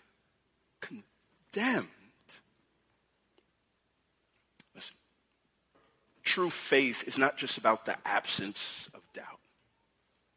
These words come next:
True faith has to do with, uh,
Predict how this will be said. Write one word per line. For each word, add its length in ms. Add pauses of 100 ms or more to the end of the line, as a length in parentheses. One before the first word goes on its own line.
(280)
True 280
faith 440
has 260
to 100
do 220
with, 480
uh, 260